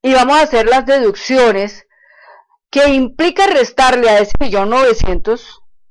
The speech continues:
valores pertinentes como la administración o como el valor procedente de, de lo que es, em, la inmobiliaria. Entonces aquí le decimos al y flecha abajo. Entonces aquí aparece administración inmobiliaria. Entonces yo lo elijo. Ahí.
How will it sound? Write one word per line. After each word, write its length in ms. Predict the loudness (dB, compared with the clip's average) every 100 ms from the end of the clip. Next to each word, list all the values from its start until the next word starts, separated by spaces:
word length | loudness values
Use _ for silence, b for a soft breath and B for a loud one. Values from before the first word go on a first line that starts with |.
| _
valores 600 | -8 0 2 4 2 0
pertinentes 580 | 0 -4 -2 -6 -4 -6
como 240 | -6 -4 -2
la 100 | -2
administración 1000 | -4 -8 -8 -6 -6 -4 0 2 2 -2
o 120 | -6
como 240 | -10 -6
el 120 | -6 -2
valor 380 | -2 -2 -4 -2
procedente 600 | -6 -2 -4 -4 -2 0
de, 280 | 0 -2 -8 B B B
de 140 | -2 0
lo 160 | -2
que 320 | -2 0 0
es, 180 | -2 -6
em, 440 | -8 -6 -6 -8 -4
la 160 | 0
inmobiliaria. 560 | 0 -2 -4 0 -2 -2
Entonces 400 | -4 0 0 -2
aquí 200 | -6 0
le 100 | 0
decimos 400 | 0 0 -2 -2
al 300 | 0 0 -2 _ _ _ _ _ _ _ -14
y 120 | -8
flecha 280 | -6 -4 -2
abajo. 380 | -2 -4 -10 _ _ _ _ b b
Entonces 260 | -6 -2 -2
aquí 140 | 0
aparece 500 | 0 2 2 0 -4 B B B
administración 600 | 0 0 0 -2 0 -2
inmobiliaria. 580 | 0 0 0 -4 -6
Entonces 300 | -6 0 0
yo 100 | 2
lo 120 | 2 2
elijo. 380 | 0 -4 -8 -20 _ _ _ _ _ _
Ahí. 280 | -12 -12